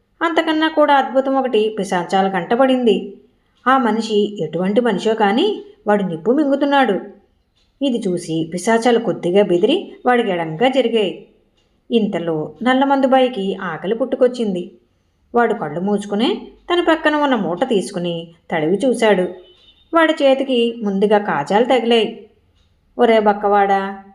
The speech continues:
నిన్ను ముందు తింటారా?" అన్నాడు నల్లమందుబాయి. తర్వాత వాడి చేతికి లడ్డూ తగిలింది. "ఓరి గుండుగాడా, నువ్వు ఉన్నావా? నిన్ను తర్వాత తింటాను," అన్నాడు వాడు. ఆ తర్వాత వాడికి కోడిగుడ్డు తగిలింది.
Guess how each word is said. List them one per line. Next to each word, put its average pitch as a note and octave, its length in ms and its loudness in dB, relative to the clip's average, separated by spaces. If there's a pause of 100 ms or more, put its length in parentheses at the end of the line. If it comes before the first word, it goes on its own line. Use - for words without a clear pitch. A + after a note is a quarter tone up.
(120)
నిన్ను A#3+ 200 2
ముందు F3+ 240 0
తింటారా?" A#3 720 2 (280)
అన్నాడు E3+ 340 0
నల్లమందుబాయి. G#3+ 800 0 (600)
తర్వాత F4 380 4
వాడి D4 260 0
చేతికి A#3+ 500 2
లడ్డూ F#3+ 300 0
తగిలింది. A#3+ 720 2 (520)
"ఓరి F3+ 320 4
గుండుగాడా, A#3 680 2 (400)
నువ్వు E3+ 260 -2
ఉన్నావా? C#4 720 2 (300)
నిన్ను C4 200 2
తర్వాత G3 420 2
తింటాను," B3+ 760 -4
అన్నాడు F#3 300 0
వాడు. F#3 240 2 (840)
ఆ F#4 80 6
తర్వాత D#4+ 460 2
వాడికి A#3 600 0
కోడిగుడ్డు F#3 460 2
తగిలింది. A#3+ 600 0